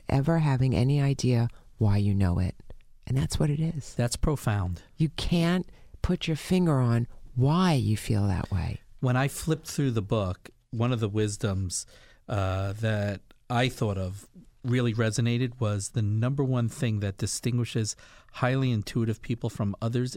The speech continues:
Speaker 2: is that they listen to, rather than ignore, the guidance of their intuitions and their gut feelings.
Speaker 1: Mm-hmm.
Speaker 2: They don't suppress it.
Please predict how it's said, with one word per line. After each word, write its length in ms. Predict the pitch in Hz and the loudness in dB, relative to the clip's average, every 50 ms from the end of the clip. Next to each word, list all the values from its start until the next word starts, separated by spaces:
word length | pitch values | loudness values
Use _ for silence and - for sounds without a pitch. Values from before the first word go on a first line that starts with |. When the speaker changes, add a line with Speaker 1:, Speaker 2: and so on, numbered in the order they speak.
| - - | -10 -8
Speaker 2:
is 160 | 113 110 117 | -6 -6 -4
that 280 | 117 110 107 - 110 110 | -4 -4 -4 -4 -4 -2
they 200 | 117 127 139 139 | -2 0 0 0
listen 560 | 131 123 117 120 117 - - 120 107 98 92 | 0 0 0 0 0 0 -2 -2 -2 -2 -4
to, 400 | - - 120 98 95 92 90 87 - _ - - - - - - | -4 -2 -2 -2 -2 -2 -4 -6 -8 _ -20 -20 -20 -20 -10 -4
rather 560 | - 104 104 110 107 110 117 117 120 117 110 | -2 0 2 2 4 4 2 2 2 0 0
than 260 | 104 110 107 104 104 - - | 2 0 0 0 -2 -2 -4
ignore, 840 | 110 107 107 110 98 98 101 110 117 123 120 107 95 92 90 87 - - - - - - _ - - _ - | -4 -2 -2 -2 0 2 2 2 2 2 2 0 -2 -4 -6 -6 -8 -12 -20 -20 -20 -20 _ -20 -12 _ -4
the 80 | 127 | -2
guidance 460 | 113 127 117 113 117 110 107 98 - | 2 2 2 4 4 2 0 0 0
of 100 | - 104 | -2 0
their 160 | 95 107 104 113 | 0 0 -2 0
intuitions 600 | 113 107 104 - - 107 95 92 - - 107 107 | -2 -2 -4 -2 -2 -2 -2 -2 -2 -2 -2 0
and 120 | 107 104 107 | 0 0 0
their 120 | 110 104 | 0 0
gut 240 | 101 - 110 104 - | 0 0 -2 -2 -2
feelings. 600 | - - 131 120 113 104 95 98 95 - - 123 | -2 -2 0 0 0 0 -2 -2 -2 0 2 2
Speaker 1:
Mm-hmm. 260 | 120 101 90 120 120 110 | 2 4 2 2 4 4
Speaker 2:
They 80 | 110 131 | 4 2
don't 200 | 127 135 143 - | 2 2 0 0
suppress 540 | - - 113 - - - 123 113 110 - - | -2 -2 -4 -4 -2 0 0 0 0 0 -2
it. 160 | 95 82 - | -4 -6 -8